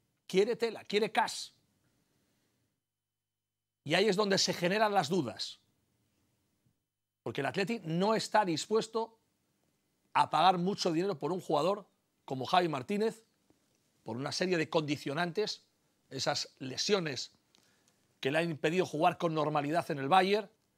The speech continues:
la edad que tiene y la posición que juega. Una posición de centro del campo donde hay que trabajar, donde hay que físicamente emplearse a fondo, y esto condiciona su fichaje.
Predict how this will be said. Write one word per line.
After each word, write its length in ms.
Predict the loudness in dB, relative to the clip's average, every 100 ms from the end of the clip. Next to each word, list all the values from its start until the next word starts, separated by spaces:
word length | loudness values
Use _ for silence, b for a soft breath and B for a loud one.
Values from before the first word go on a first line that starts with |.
| _
la 220 | -8 -4 0
edad 180 | 0 0
que 120 | -4
tiene 440 | 0 0 0 -6 _ _ _ _ _ _ _ -2
y 100 | 0
la 140 | 2
posición 440 | -2 -4 -2 -4
que 120 | -4 -6
juega. 400 | -4 -4 -8 -20 _ _ _ _ _ _ _ _ _ _ _ _ _ _ _ _ _ _ _ _ _
Una 100 | -12
posición 300 | -10 -8 -6 -6
de 60 |
centro 240 | -8 -6 -4
del 80 |
campo 240 | -2 -2 -2
donde 220 | -2 -4
hay 100 | -6
que 180 | -8 -6
trabajar, 520 | -4 -4 0 2 2
donde 220 | -2 -6
hay 80 | -6
que 260 | -4 -6 -6 b b
físicamente 720 | -6 -2 -2 -2 -4 -4 -6
emplearse 400 | -6 -4 -6 -6
a 60 | -4
fondo, 480 | -2 0 -2 -2 _ _ _ _ _ _ -10
y 120 | -8
esto 260 | -4 -6
condiciona 500 | -4 -4 -4 -4 -6
su 120 | -8 -12
fichaje. 520 | -14 -14 -18 -20 -20